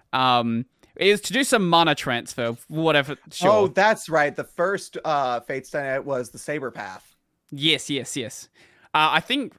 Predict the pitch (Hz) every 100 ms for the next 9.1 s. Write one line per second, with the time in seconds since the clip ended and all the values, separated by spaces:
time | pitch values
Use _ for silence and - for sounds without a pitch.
0 | - 151 247 160 151 170 151 139 135 135
1 | - 185 208 294 262 202 175 151 135 117
2 | 117 196 254 123 117 226 202 147 - -
3 | - - - - 165 165 151 143 170 302
4 | 285 247 214 196 156 147 127 123 127 214
5 | - _ _ _ _ _ - 170 214 208
6 | - 233 277 302 - 208 208 196 - -
7 | - 160 175 165 151 180 233 226 - 180
8 | 165 - 151 139 - - - - 143 185
9 | 170